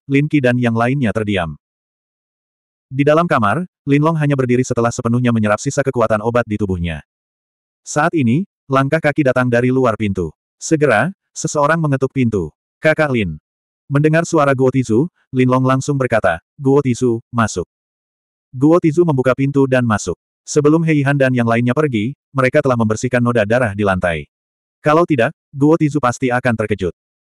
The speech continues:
Begitu dia masuk, Guo Tizu sangat gembira. "Kakak Lin, aku telah menjadi miskin." "Itu tidak terlalu buruk." Lin Long mengangguk setuju.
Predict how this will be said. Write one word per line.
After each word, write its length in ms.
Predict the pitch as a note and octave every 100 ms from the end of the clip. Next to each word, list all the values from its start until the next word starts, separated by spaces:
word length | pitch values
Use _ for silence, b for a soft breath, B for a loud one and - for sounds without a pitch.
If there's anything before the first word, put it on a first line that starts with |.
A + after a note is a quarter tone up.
| _
Begitu 360 | C3 C3+ D3+ F#3
dia 80 | E3+
masuk, 360 | C3+ B2 D3 F3 _ -
Guo 160 | B2+
Tizu 320 | C#3+ D3 B2+ A2+
sangat 320 | C3+ C3+ A#2+
gembira. 400 | G#2+ G2+ F2 D2+ - _
"Kakak 320 | - D3 D#3
Lin, 240 | B2+ A2 F3+ -
aku 240 | - D3 -
telah 200 | D#3+ C3
menjadi 360 | A#2+ A#2 C3
miskin." 400 | A#2+ A2 F#2 D#2+ D2+ _ _ _ _ _
"Itu 240 | D#3 D3+
tidak 240 | F3+ D3+ C3+
terlalu 320 | C3 B2+ C#3
buruk." 280 | B2 G2+ E2+ _
Lin 240 | C#3 D3+
Long 160 | D#3+ F3+
mengangguk 400 | D#3+ C#3+ C3+ C3
setuju. 480 | - C3 G#2 E2+